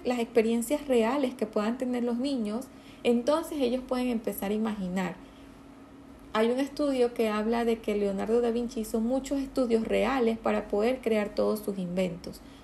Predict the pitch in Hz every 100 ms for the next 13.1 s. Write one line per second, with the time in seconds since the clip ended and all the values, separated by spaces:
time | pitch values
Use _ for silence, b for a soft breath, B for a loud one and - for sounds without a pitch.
0 | - 220 262 285 277 - 226 233 226 202
1 | 185 185 - 202 180 - 190 196 214 233
2 | 208 - 226 240 233 214 214 226 208 190
3 | 208 240 233 - - 202 - 240 277 247
4 | 226 - 196 190 220 208 208 247 269 B
5 | B B - - 202 202 185 - - 190
6 | 180 180 220 233 220 214 196 185 208 233
7 | 226 208 202 180 208 214 220 214 233 240
8 | 214 208 226 214 202 185 202 214 226 214
9 | 185 202 214 - 254 285 285 214 233 254
10 | 240 277 B B B B B - - 233
11 | 233 226 196 202 214 214 214 196 185 208
12 | 190 196 202 202 220 226 196 - 175 180